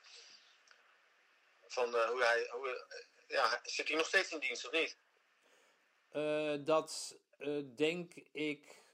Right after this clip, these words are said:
Speaker 2: eh, als hij net iets ouder is, dan zou die
Speaker 1: Ja.
Speaker 2: in dienst moeten zitten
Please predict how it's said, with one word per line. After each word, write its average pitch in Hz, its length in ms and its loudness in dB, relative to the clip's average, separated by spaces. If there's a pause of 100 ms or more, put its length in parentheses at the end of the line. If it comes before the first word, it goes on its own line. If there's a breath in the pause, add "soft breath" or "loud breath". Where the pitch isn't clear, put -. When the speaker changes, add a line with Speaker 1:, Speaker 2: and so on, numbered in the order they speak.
(160)
Speaker 2:
eh, 135 600 -8
als 143 200 0
hij 143 140 4
net 151 260 0
iets 143 280 -6
ouder 151 400 4
is, 151 280 -2
dan 139 400 -4
zou 160 400 2
die 143 100 2
Speaker 1:
Ja. 139 180 0
Speaker 2:
in 131 340 -6
dienst 156 320 -4
moeten 139 280 -8
zitten 147 500 -4